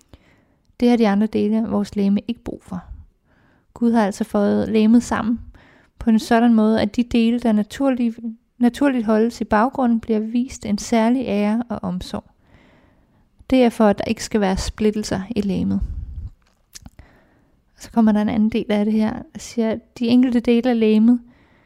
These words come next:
skal have lige stor omsorg for hinanden, som de har for sig selv. Hvis en del lider, så lider alle de andre legemsdele også. Og hvis en del bliver hædret,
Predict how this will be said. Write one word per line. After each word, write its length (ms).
skal 200
have 180
lige 240
stor 260
omsorg 500
for 140
hinanden, 480
som 200
de 120
har 200
for 140
sig 180
selv. 240
Hvis 220
en 260
del 240
lider, 400
så 240
lider 220
alle 240
de 80
andre 260
legemsdele 540
også. 300
Og 60
hvis 200
en 220
del 220
bliver 280
hædret, 480